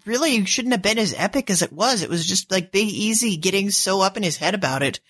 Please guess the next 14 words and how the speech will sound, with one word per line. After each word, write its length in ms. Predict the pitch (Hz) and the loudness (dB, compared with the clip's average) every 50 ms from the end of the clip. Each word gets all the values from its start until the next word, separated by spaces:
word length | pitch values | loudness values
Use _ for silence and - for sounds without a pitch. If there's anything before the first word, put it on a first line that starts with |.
| - - - - - - _ - | -20 -20 -20 -20 -20 -16 _ -2
Um, 420 | 165 175 170 170 175 170 165 165 _ _ _ - | 0 2 2 2 2 -2 -6 -8 _ _ _ -4
I 200 | - 196 208 214 | 0 0 0 0
think 340 | 202 - 233 247 262 254 - - | 2 0 0 0 0 -2 -2 -2
at 140 | 208 208 | -2 -4
the 80 | - 190 | -4 -8
time 480 | - - 220 220 226 214 196 180 180 185 - - _ - | -8 -2 0 2 2 2 0 -2 -4 -8 -10 -18 _ -6
I 100 | - 202 | -2 -2
did 200 | 190 220 262 226 | 0 0 0 0
the 80 | 262 185 | 0 -2
math, 500 | 165 160 160 180 214 202 175 160 147 - - | -2 0 0 0 2 2 2 0 -2 -4 -4
and 220 | - 170 170 160 | -4 -2 0 2
there's 220 | 170 185 180 175 - | 4 2 2 2 0
only 480 | - 185 214 240 254 240 226 202 175 | -2 -2 0 0 2 2 2 2 2
a 120 | 147 - | 0 -2